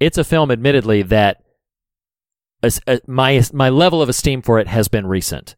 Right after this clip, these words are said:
and not recent as in, like, just the last couple of weeks. I mean, like, in, within the last five or six years,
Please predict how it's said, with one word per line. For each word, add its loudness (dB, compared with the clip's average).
and -2
not 0
recent 2
as 2
in, 0
like, 0
just -2
the -6
last -4
couple -6
of -4
weeks. -4
I -2
mean, 0
like, 0
in, -4
within 0
the -4
last 0
five 0
or -2
six -6
years, -2